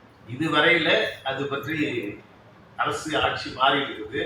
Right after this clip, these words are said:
இருந்தாலும் யாரும் அதை பத்தி கவலைப்படல. அது எப்படியாவது ஒரு மணிமண்டபமாவது ஒரு கட்ட வேண்டும் என்று எண்ணம் இன்னும் இருக்கிறது. அதற்காக தொடங்கப்பட்டதுதான் அரண்மனை. அதனுடைய மூல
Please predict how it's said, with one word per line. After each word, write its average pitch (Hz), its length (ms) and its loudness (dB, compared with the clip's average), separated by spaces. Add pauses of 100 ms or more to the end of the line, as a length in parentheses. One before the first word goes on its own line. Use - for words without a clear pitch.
(160)
இருந்தாலும் 139 560 -2
யாரும் 135 300 0
அதை - 120 -4
பத்தி - 200 -12
கவலைப்படல. - 600 -6 (1500)
அது 131 140 -8
எப்படியாவது 190 640 8
ஒரு 185 100 4
மணிமண்டபமாவது 151 920 2
ஒரு 143 120 -4
கட்ட 131 240 -8
வேண்டும் - 400 -12 (1500)
என்று 147 260 -10
எண்ணம் 143 320 0
இன்னும் 135 280 -4
இருக்கிறது. - 380 -10 (1000)
அதற்காக 151 500 4
தொடங்கப்பட்டதுதான் 156 920 2
அரண்மனை. 139 540 2
அதனுடைய - 460 -10
மூல 190 240 2